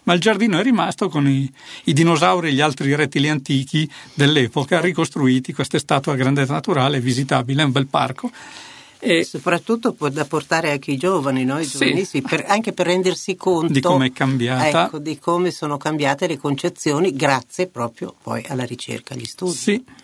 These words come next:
Speaker 1: c'è stato un secondo periodo, i dinosauri poi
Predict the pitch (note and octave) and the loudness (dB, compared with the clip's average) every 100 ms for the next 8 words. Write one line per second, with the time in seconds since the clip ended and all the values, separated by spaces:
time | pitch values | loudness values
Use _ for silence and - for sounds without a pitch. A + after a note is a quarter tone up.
0 | - - - - - - E3 C#3+ D#3 C#3+ | -20 -20 -20 -18 -8 -2 0 2 2 2
1 | - E3+ G#3+ A3 E3 C3+ D#3+ D#3 C3 C3 | 2 2 4 4 2 2 0 2 0 0
2 | B2+ D3 C3+ D#3+ D#3 F3 D#3 D#3+ | -2 -2 0 0 0 -2 -4 -4